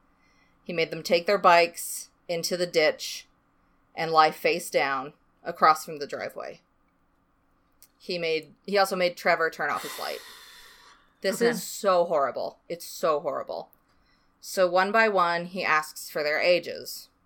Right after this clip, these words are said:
Speaker 1: Trevor says he's ten, Aaron says he's eleven, Jacob says he's eleven. Uh,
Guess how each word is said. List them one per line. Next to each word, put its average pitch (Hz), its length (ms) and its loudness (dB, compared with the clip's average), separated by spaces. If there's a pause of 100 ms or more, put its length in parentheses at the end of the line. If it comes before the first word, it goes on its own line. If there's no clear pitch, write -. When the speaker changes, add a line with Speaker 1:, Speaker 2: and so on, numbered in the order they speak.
(160)
Speaker 1:
Trevor 156 300 -2
says 151 220 -8
he's 143 160 -16
ten, 180 540 -6 (180)
Aaron 147 240 -6
says 147 180 -12
he's 143 140 -14
eleven, 139 580 -6 (160)
Jacob 127 320 -6
says - 540 -14 (100)
he's - 400 -18 (420)
eleven. 127 400 -10 (1200)
Uh, 147 460 -8